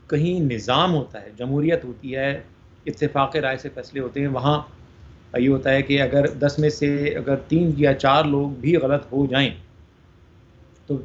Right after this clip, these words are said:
छः लोग मिलके उसको salvage कर लेते हैं सूरत हाल को। लेकिन जब आप सारे पावर्स एक शख्स में लगा देंगे और वो शख्स जो है वो किसी भी वजह से उसकी mental capacity compromise हो जाती है, वो गुस्से में फैसले करता है, जज्बात में अगर फैसले करने लगता है,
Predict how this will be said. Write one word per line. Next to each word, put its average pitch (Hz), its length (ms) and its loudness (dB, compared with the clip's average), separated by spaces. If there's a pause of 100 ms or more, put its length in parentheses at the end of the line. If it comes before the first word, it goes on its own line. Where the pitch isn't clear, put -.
छः 175 220 2
लोग 165 180 0
मिलके 131 300 -4
उसको 131 260 -10
salvage 117 380 -6
कर 110 120 -10
लेते 113 220 -4
हैं 113 60 -8
सूरत 110 320 -8
हाल 110 120 -2
को। 123 100 -4
लेकिन 135 240 2
जब 147 160 6
आप 151 280 4 (340)
सारे 135 200 2
पावर्स 139 340 0
एक 135 100 -6
शख्स - 220 -12
में 131 80 -4
लगा 117 200 0
देंगे 127 340 -6 (140)
और 127 100 -2
वो 131 100 -2
शख्स 135 300 -6
जो 123 80 0
है 123 120 2
वो 123 320 0 (300)
किसी 247 280 6
भी 254 140 8
वजह - 220 0
से - 280 -18 (800)
उसकी 170 220 0
mental 175 240 2
capacity 175 480 -2
compromise 123 560 -6
हो 101 40 -14
जाती 98 300 -10
है, 113 60 -6
वो 170 240 6
गुस्से 175 540 0
में 156 280 -2
फैसले 120 320 -6
करता - 300 -14
है, 120 180 -8
जज्बात 156 400 2
में 170 80 0
अगर 139 160 -2
फैसले 120 320 -16
करने 117 200 -14
लगता - 260 -16
है, - 60 -18